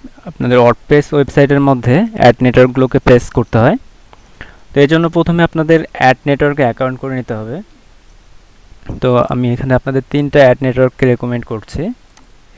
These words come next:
Ahrefs, Coin Media এবং Revenue Hits। এগুলো approve করার জন্য কোনো আপনার ট্রাফিকের প্রয়োজন হয় না, traffic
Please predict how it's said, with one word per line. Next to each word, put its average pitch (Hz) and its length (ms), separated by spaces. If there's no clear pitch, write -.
Ahrefs, 123 340
Coin 120 200
Media 117 200
এবং 113 160
Revenue 110 360
Hits। 180 180
এগুলো 139 360
approve 127 300
করার 135 280
জন্য 131 160
কোনো 120 240
আপনার 117 260
ট্রাফিকের 123 460
প্রয়োজন 123 360
হয় 107 160
না, 143 60
traffic 120 260